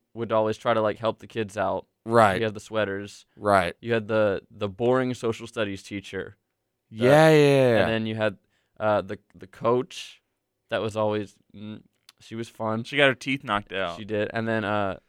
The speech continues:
Speaker 1: the, in the later seasons, they added the, um, the choir teacher who had the, the hair.
Speaker 2: Oh my gosh, that's right. It's like, you're unlocking some memories for me, Jack. This is
Speaker 1: Oh,
Speaker 2: excellent.
Speaker 1: what a great show.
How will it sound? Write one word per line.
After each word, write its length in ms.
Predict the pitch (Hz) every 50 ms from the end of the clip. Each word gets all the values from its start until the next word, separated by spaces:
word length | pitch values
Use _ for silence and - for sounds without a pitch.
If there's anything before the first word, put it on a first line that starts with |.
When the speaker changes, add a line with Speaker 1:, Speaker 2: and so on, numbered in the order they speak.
| _
Speaker 1:
the, 180 | - 110 113 - - - 101
in 140 | 123 120 127
the 80 | 117
later 280 | 113 117 135 165 180 185
seasons, 360 | 180 - 165 147 135 131 107
they 120 | 123 123
added 240 | 120 120 120 117 107
the, 200 | 104 113 110 107
um, 260 | 104 104 101 101 90 -
the 120 | - 113 107
choir 420 | - - 117 117 120 131 127 120
teacher 600 | 113 - 117 107 98 - - 98 95 95 95 - _ _ _ _ _ _ _ _
who 120 | - 127
had 220 | 120 120 117 107
the, 260 | 101 110 104 95 90 82
the 140 | 101 113 104
hair. 500 | 95 82 - 104 110 117 117 117 123 127 _ _ _ _ _ _ -
Speaker 2:
Oh 120 | 151 170
my 160 | 175 160 160
gosh, 220 | 139 151 147 147 -
that's 220 | 143 127 - -
right. 420 | 113 113 117 131 139 131 107 - - _ _ _ _ -
It's 120 | 131 135
like, 180 | 147 143 127 - - -
you're 160 | 131 151 165
unlocking 300 | 170 160 147 143 131 135
some 220 | 127 - 117 107 107
memories 400 | 110 120 127 117 104 101 95 -
for 120 | 107 98
me, 100 | 92 90
Jack. 300 | 85 87 92 87 90 90
This 100 | 104 117
is 40 | 117
Speaker 1:
Oh, 60 | 110
Speaker 2:
excellent. 340 | 101 101 - - 95 85 -
Speaker 1:
what 100 | 160 151
a 60 | 135
great 300 | 110 104 117 117 110 98
show. 420 | - - - 107 95 90 82 90